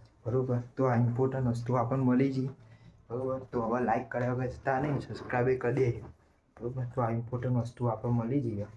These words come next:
બરોબર? અને હવે આપણે કરી દઈએ ત્યાં, બરોબર? તો મિત્રો, આપ-,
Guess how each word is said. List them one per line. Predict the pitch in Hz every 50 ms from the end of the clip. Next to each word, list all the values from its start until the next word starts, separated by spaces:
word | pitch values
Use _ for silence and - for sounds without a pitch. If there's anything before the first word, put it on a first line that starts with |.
| - - - - - - - -
બરોબર? | - 117 127 131 123 123 - _ _ - - _ _ _ _ _
અને | - 104 104
હવે | 107 104 101 104 107
આપણે | 104 104 - 110 107 104 -
કરી | 110 104 104
દઈએ | 104 101 104 104 -
ત્યાં, | 107 104 104 - - _
બરોબર? | - 110 120 131 139 - - -
તો | - 123 131 127 123 123 123
મિત્રો, | 120 120 120 131 - 107 107
આપ-, | 107 107 123